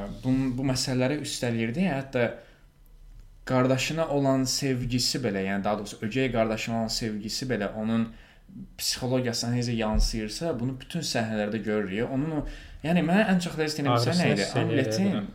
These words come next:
Speaker 1: ə, öz daxili mübarizəsi.
Speaker 2: Eynən, hiss eləyirik bunu və ağrısını yaşadı, bütün daxili çatışmanı görürük.
Speaker 1: Interstellar'ın əsas, ə, bir dənə çatdırmaq istədiyi mesaj var ya ki,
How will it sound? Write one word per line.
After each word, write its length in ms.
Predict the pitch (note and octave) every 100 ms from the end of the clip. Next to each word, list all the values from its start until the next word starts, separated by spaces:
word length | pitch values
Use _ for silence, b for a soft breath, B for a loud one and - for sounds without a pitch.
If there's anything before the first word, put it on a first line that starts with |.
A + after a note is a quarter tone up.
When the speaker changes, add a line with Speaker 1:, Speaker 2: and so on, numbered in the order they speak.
| B B B B
Speaker 1:
ə, 160 | - B2 A#2 -
öz 220 | D3+ D#3+ B2
daxili 500 | C#3 A#2+ A#2 C3+ C3+
mübarizəsi. 720 | C3 A2 G#2 G2+ G2 G2+ - G#2 - - - -
Speaker 2:
Eynən, 380 | A#2+ A#2+ G#2+
hiss 300 | G#2+ A#2+ -
eləyirik 480 | B2 A2+ A2+ A2 F#2+
bunu 220 | - G#2
və 100 | G#2+ A2 -
ağrısını 680 | A#2 A2 A2 A2+ - A2 A2+
yaşadı, 520 | A2 - G#2+ G#2+ A2 A2 -
bütün 420 | - A#2 - A2 G#2+ -
daxili 460 | B2 A2+ - A2 A2
çatışmanı 600 | A2+ - - A2 G#2 A2
görürük. 380 | G#2 G#2+ G#2 - B B B B
Speaker 1:
Interstellar'ın 840 | - C#3 D#3+ - F#3+ E3+ D3 D3+ C#3+ C#3+
əsas, 380 | A#2+ C#3 C3+ - -
ə, 200 | G#2+ G2 F#2+ F#2+ F#2 F#2 F#2 F#2+ - - - b b b
bir 140 | - G#2+
dənə 220 | G#2+ G#2+
çatdırmaq 500 | A#2 A2 G#2 G#2+ G#2
istədiyi 240 | - G#2
mesaj 380 | G2+ G2+ G#2+ G2
var 120 | F#2+ G2
ya 120 | C3+
ki, 220 | - G#2